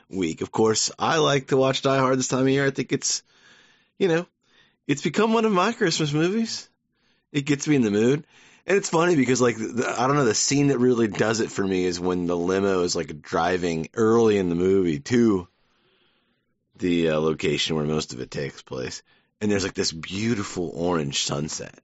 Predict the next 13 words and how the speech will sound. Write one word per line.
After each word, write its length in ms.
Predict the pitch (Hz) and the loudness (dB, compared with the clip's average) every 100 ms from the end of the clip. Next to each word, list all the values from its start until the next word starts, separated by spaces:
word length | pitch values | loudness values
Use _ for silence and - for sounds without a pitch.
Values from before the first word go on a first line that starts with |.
| _ _ _ _ _ _ _ _ _ - | _ _ _ _ _ _ _ _ _ -6
And 120 | 147 | 0
that's 180 | 170 175 | 0 0
kinda 220 | 226 185 | 0 2
<laughs> 120 | 143 135 | 4 2
nothing 240 | - - - | 0 -6 -4
to 80 | 104 | -6
do 220 | - 139 | -2 -2
with 180 | 107 - | -2 0
Christmas, 420 | 123 131 87 87 | 0 0 -2 -2
but 160 | 90 | -2
I 180 | 80 113 | 0 2
don't 120 | 131 | 2
know. 220 | 196 214 | 2 0